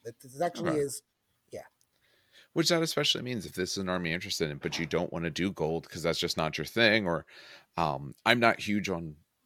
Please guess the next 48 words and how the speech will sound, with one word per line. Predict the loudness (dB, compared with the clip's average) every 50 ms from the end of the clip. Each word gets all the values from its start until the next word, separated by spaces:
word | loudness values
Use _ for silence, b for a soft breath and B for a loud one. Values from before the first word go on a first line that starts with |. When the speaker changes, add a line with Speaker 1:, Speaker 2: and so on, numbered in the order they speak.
| _ _
Speaker 2:
tons | -12 -4 -4 -2 -2 -2 -4
of | -6 -8 -6
metal | -8 -6 -4 -4 -4 -2 -2 -2 -2 -2 -4 -6 -8
look. | -8 -6 -2 -2 -2 -2 -4 _ -16 -12 _
That's | -4 -2 -2 -2
just | -4 -4 -8
me | -10 -10
personally. | -12 -10 -10 -6 -4 -4 -4 -4 -2 0 2
If | 2 2
other | 2 -2 -2
people | -2 -6 -6 -6 -4
like | -4 -6 -6 -6
it, | -10 -12
cool, | -6 -4 -2 -2 -2
but | -4 -6
that's | -6 -6 -6
just | -6 -8 -8 -8
not | -8 -4
me. | -2 0 0 0 -2 b b b b b b b b b b b b b b _ _ _
So | -4 -2 0 2 4 6 6 6 6 4 2 -2 -8 -14 _ _ _ _ -18
the | -10 -8 -6 -6
fact, | 2 6 6 6 6 4
especially | -2 -4 -2 0 0 0 -2
in | -4 -2
Heresy, | 0 2 2 2 2 0 -2 -2
that | -4 -4 -4 -2
there's | -2 -2 -2 -2
these | -2 -2 -4 -4 2
other, | 2 4 4 4 2 0 0 0 -2 -4 -6 -10 _ -10
i-, | -6 -4 -2
i-, | -2 -2
if | -2 -4 -2 -2
you're | -2
trying | -4 -2 0 0 0 0 0
to | -2
go | -2 -2 -2 -2
for | -4 -4 -4 -4 -2 -2 -2 -4 -4
historical, | -6 -8 -8 -6 -4 -2 -2 -2 -2 -4 -4
like, | -4 -4 0
"I | 0 2
wanna | 2 0 -2 -4
be | -6 -6 -4
somewhat | -2 -2 -2 -2 -2 -2 -2
accurate | -2 -2 0 -2 -2 -2
on | -2 -4
my | -6 -10
paint | -6 -4 -4 -4 -4
schemes," | -6 -8 -10 -10 -12